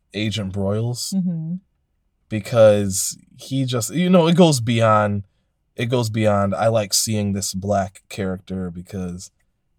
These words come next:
Speaker 1: because I'm black. I mean, it, albeit it's like by the time we get to Fringe, there was great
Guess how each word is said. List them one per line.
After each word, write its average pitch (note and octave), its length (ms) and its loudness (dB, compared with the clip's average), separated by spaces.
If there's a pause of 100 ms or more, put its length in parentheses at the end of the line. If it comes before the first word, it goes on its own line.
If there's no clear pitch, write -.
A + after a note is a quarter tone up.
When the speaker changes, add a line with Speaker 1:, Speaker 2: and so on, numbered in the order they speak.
(100)
Speaker 1:
because G2+ 280 -6
I'm F#2+ 140 -2
black. F#2 420 -4
I G2 60 -8
mean, A2 240 -4
it, G#2+ 180 -10
albeit B2+ 680 4
it's G#2+ 180 -6
like G2+ 160 -4
by A2 140 4
the G#2 80 -4
time G#2 320 -2
we G2+ 100 -4
get F#2+ 220 -10
to F#2 100 -12
Fringe, G2 560 -4 (480)
there G#2+ 260 2
was G2 280 -4
great G2+ 460 -4